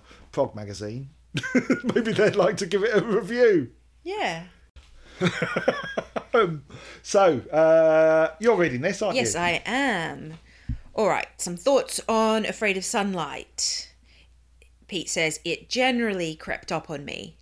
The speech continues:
Speaker 2: Even as a pretty regular reader of the music press,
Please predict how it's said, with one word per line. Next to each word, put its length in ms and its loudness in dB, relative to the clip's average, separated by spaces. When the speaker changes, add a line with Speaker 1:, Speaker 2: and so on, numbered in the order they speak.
Speaker 2:
Even 260 -2
as 140 0
a 60 -6
pretty 340 -4
regular 480 -2
reader 320 -6
of 100 -12
the 60 -14
music 440 -4
press, 380 -10